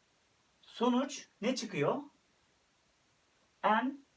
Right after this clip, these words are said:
çarpı n artı bir çıkıyor. Öyleyse genellersek. Şunu genellersek. Çift sayıları. Şunu siliyorum. Şunu da sileyim. Bak son terim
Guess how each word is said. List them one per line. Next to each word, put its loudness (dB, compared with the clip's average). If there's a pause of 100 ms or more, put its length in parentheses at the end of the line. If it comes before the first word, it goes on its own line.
çarpı 0
n 0
artı -4
bir -8
çıkıyor. -16 (540)
Öyleyse 6
genellersek. 0 (760)
Şunu -2
genellersek. -4 (720)
Çift -8
sayıları. -6
Şunu -8
siliyorum. -6 (3250)
Şunu -10
da -8
sileyim. -12 (2250)
Bak 0
son -2
terim -2